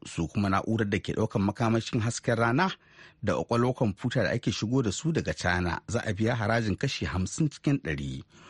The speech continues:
wanda ya ninka adadin na yanzu. Adadin kan ta ma da ƙarafa kuwa zai ƙaru zuwa ashirin da biyar cikin ɗari,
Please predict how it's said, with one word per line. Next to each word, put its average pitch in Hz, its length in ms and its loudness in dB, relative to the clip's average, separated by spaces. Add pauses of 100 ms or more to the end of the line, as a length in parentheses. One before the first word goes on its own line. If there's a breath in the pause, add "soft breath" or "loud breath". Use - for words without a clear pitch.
(240 loud breath)
wanda 95 340 2
ya 98 80 4
ninka 110 340 0
adadin 117 420 2 (160)
na 95 80 0
yanzu. 67 640 -2 (1000 loud breath)
Adadin 190 540 4
kan 196 220 2
ta 151 160 2
ma 170 160 4
da 139 80 2
ƙarafa 127 580 2
kuwa 78 240 -4 (220)
zai 185 280 2
ƙaru 143 300 2
zuwa 170 260 2
ashirin 151 300 0
da 135 100 2
biyar 127 220 0
cikin - 240 0
ɗari, 71 420 -4